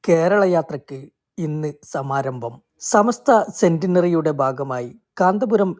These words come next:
എ പി അബൂബക്കർ മുസ്ലിയാർ നയിക്കുന്ന കേരള യാത്രയ്ക്ക് ഇന്ന് കാസർകോട്ട് സമാരംഭമാകും.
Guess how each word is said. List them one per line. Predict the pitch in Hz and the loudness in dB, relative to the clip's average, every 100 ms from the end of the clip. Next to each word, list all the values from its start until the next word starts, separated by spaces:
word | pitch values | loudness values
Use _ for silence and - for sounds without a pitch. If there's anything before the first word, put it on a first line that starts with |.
| 180 | -6
എ | 156 | -8
പി | - 160 143 | -6 -10 -6
അബൂബക്കർ | 143 165 170 - 180 | -6 -6 -6 -6 -4
മുസ്ലിയാർ | 170 - 156 147 143 | -4 -6 -2 -2 -2
നയിക്കുന്ന | 131 127 139 131 131 127 _ 165 | -6 -6 -8 -4 -4 -4 _ -2
കേരള | 160 180 | 2 4
യാത്രയ്ക്ക് | 175 151 143 135 - 135 - | 4 4 0 -6 -6 -10 -4
ഇന്ന് | 170 160 147 - _ _ _ _ 208 | -2 0 -2 -6 _ _ _ _ 2
കാസർകോട്ട് | 208 208 202 - 175 165 139 - _ | 4 4 -2 2 2 2 -6 -8 _
സമാരംഭമാകും. | - 156 147 151 160 147 143 127 123 123 131 | -4 -2 2 2 2 0 -2 -4 -10 -14 -18